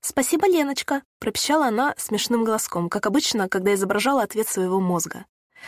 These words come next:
Хотя странно думать, что у мозга должен быть свой отдельный голос. Ведь слова Лены, по сути, и есть голос её мозга.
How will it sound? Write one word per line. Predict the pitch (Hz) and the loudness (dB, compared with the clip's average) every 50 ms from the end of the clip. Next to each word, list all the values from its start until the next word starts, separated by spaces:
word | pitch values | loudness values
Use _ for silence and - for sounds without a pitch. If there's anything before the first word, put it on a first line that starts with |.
| - - - - | -16 -16 -6 -4
Хотя | - 262 - 320 | -2 0 0 -2
странно | - - 330 349 339 285 214 | 0 2 2 4 4 2 2
думать, | 202 277 285 247 190 | 2 2 2 2 2
что | - - - - 196 | 0 0 0 2 2
у | |
мозга | 208 240 277 247 202 190 | 2 2 2 0 0 0
должен | 196 202 214 214 196 | 0 0 0 0 0
быть | 185 185 - | 0 0 -2
свой | - - 185 220 269 - | -2 0 0 0 0 0
отдельный | - 185 170 180 190 196 190 185 | -2 -2 0 0 2 2 2 2
голос. | 175 165 165 - - - - - - - _ - - - - | 0 0 -2 -4 -4 -6 -8 -10 -12 -16 _ -20 -20 -20 -4
Ведь | _ 190 220 - | _ -2 0 0
слова | - 220 214 196 190 185 | 0 0 2 2 2 2
Лены, | 175 175 208 269 285 214 190 - - _ | 2 2 2 0 0 -2 -4 -6 -6 _
по | - 185 | -4 -4
сути, | - - 180 175 - - - - | -2 -2 -4 -4 -4 -4 -6 -2
и | - 196 | 0 0
есть | 196 175 185 233 269 - - | 0 2 2 0 0 0 -2
голос | 175 185 196 226 - - | -2 -2 -2 -2 -2 -2
её | 180 165 180 | -2 0 0
мозга. | 180 170 165 160 - - 170 175 202 | 0 0 -2 -4 -4 -8 -10 -12 -14